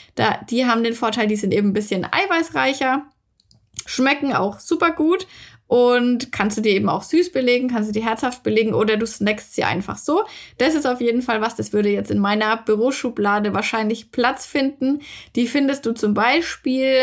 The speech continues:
ähm, von Alnatura gibt's die in klein und in groß. Also so eine Mini-Packung gibt's davon sogar auch. Und, ähm, im Edeka hab ich sie schon gesehen, im Rossmann, im Müller gibt's sie, glaub ich, auch. Also da gibt's auf jeden Fall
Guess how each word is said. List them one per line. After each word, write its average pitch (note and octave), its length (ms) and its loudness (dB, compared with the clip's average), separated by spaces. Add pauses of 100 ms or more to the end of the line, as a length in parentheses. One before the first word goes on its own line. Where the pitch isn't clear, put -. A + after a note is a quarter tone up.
ähm, G#3 420 2
von G#3 220 -2
Alnatura D#4+ 560 0
gibt's D4 320 -6
die C4+ 240 0
in G#3+ 400 0
klein G#3+ 500 0
und A3 200 0
in G3+ 160 0
groß. E4 400 -2
Also A3 180 -4
so G#3 160 -4
eine G3 80 2
Mini-Packung D4 760 0
gibt's C#4+ 220 -6
davon B3+ 280 -2
sogar G3+ 380 0
auch. C#4+ 200 -2 (640)
Und, A#3+ 720 4
ähm, G#3 260 2
im A#3+ 140 0
Edeka D4 420 2
hab C4 80 0
ich B3+ 100 -2
sie B3 120 -4
schon B3 160 -2
gesehen, A#3 420 2
im C4 160 2
Rossmann, A3+ 800 0
im A3 360 0
Müller D4 300 4
gibt's C4 240 -6
sie, A#3 80 -4
glaub F#3+ 300 -2
ich, G3+ 120 -4
auch. D#4 200 2
Also G#3+ 200 0
da G#3+ 120 0
gibt's A3 180 -4
auf A3 120 -6
jeden A3 180 0
Fall A3 180 -6